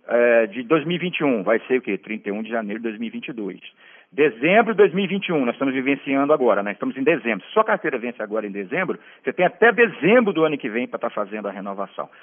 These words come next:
Então, cada mês desse ano, em dois mil e vinte e um, você tem exatamente trezentos e sessenta e cinco dias. Um ano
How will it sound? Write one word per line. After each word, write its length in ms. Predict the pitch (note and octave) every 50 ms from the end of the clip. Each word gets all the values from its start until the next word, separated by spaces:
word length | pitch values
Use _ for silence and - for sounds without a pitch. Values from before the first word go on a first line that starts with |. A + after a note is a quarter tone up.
| - - - _ _
Então, 160 | - G#3 G3
cada 300 | G#3+ G#3+ B3 C4 C4 A#3
mês 260 | F#3 F#3+ F#3 F#3 D3+
desse 340 | C3 E3 E3 - - C#3 C3
ano, 140 | C#3+ E3 D#3
em 60 | C3+
dois 160 | C#3 B2 G#2
mil 100 | B2+ B2+
e 40 | A2
vinte 200 | B2+ B2 - -
e 60 | C#3+
um, 220 | F3 G#3+ A#3 A3+
você 280 | - - C#3+ C#3 - C#3
tem 160 | - D#3+ E3+
exatamente 680 | E3 C3 F#3+ G3+ - F3 D3+ C#3+ D#3 G3 G#3+ - A3
trezentos 460 | - - G3 E3+ D3 A#2 F#3+ G3 - -
e 60 | F3+
sessenta 240 | - F#3+ F3+ - F3+
e 40 | -
cinco 180 | - F3+ - G#3
dias. 240 | D3+ D#3+ C3 A2+ D#3+
Um 180 | G3+ A3 G#3 F3+
ano 400 | F3+ G#3+ B3 C4 C#4+ C#4+ C#4